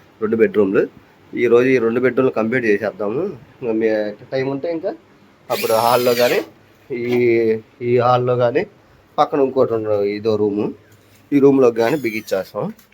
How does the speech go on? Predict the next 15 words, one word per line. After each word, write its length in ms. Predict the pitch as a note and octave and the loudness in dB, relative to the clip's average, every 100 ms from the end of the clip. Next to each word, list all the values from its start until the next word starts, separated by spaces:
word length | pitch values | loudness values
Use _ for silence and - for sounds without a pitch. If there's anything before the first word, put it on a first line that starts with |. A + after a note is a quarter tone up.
| _ | _
ఈ 60 | F#2+ | -18
పైన 300 | - G#2 G2+ G#2+ - - - - _ _ _ - | -8 -4 0 2 2 0 -4 -14 _ _ _ -18
ఇటు 220 | G2+ - - F#2 F#2 F#2 - | -14 -14 -16 -18 -18 -18 -10
బిగిస్తాం 380 | G#2+ G2 - F#2 | -4 -4 -4 -8
అనమాట. 240 | F2 F2+ | -6 -4
ఈ 200 | C#3 C#3+ | -2 2
రూమ్లో 280 | B2 C#3+ C#3+ | 4 6 6
ఏంటంటే 460 | C#3+ C3 B2+ D3+ G#3+ - _ _ _ _ A#2+ | 4 4 0 0 -4 -8 _ _ _ _ 0
only 220 | C3 C#3 | 2 2
ఈ 160 | C3 | 0
ఫ్రంటే 360 | A#2+ B2 B2 C3 | -2 0 0 2
వచ్చింది, 280 | A2 - A#2 | 0 0 -6
ఇటు 100 | - | -4
పక్క 200 | G#2+ A#2+ | -6 -4
రాలేదన్నమాట. 680 | G#2+ G2 F#2 F2 F2+ B2+ | -4 -4 -6 -10 -10 -12